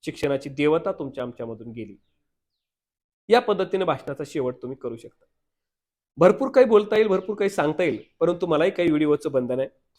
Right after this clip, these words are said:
आणि वेगवेगळे व्हिडिओ वेगवेगळ्या माध्यमातून मी देत असतो. आमचं पुढील निवासी प्रशिक्षण जॉईन करण्यासाठी दिलेल्या नंबरवरती संपर्क साधा आणि पुढचं बारा जानेवारीचं भाषण सुद्धा राष्ट्रमाता जिजाऊ या विषयावरलं असणार आहे.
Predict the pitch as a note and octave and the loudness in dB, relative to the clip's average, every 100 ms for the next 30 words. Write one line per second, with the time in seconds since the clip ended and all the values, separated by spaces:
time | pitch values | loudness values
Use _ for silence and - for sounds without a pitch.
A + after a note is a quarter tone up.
0 | _ - F3+ G#3+ G#3 G#3+ G#3+ F3+ F#3 F#3+ | _ 2 6 6 6 6 4 4 4 2
1 | F#3 - _ _ E3 E3+ F#3 E3 D3+ D#3 | -2 -12 _ _ 2 4 4 2 2 0
2 | D3+ D3+ D3 C#3 - B2 - - _ _ | -2 -2 -2 -2 -4 -12 -16 -20 _ _
3 | _ _ - F#3+ A#3+ G3+ B3 B3+ A#3 A3+ | _ _ -2 2 4 4 2 4 4 4
4 | A3+ G3 G3+ - G3 F3 E3+ E3+ D#3+ D#3+ | 0 -2 -2 -4 0 0 0 -2 -4 -4
5 | D3+ C#3 D3+ F3+ E3+ E3 D#3+ D#3 D3+ C#3 | -8 -4 0 0 0 -2 -4 -4 -10 -12
6 | C#3+ C#3 C3+ B2 A#2 - _ _ D#3+ E3+ | -12 -12 -10 -10 -10 -20 _ _ -6 -6
7 | F3 F#3+ D#3 E3+ E3+ D#3+ D#3 D3 D3 B2+ | -6 0 2 4 2 2 0 0 -2 -2
8 | C3+ - B2+ A2+ _ _ - D#3+ F3 D#3+ | -8 -10 -14 -16 _ _ -2 0 0 -2
9 | D#3 D3 D3+ E3 D3+ C#3 C#3 C3+ B2+ B2+ | -2 -4 0 2 2 0 -2 -4 -4 -8
10 | - B2+ A#2+ A2+ | -8 -10 -10 -12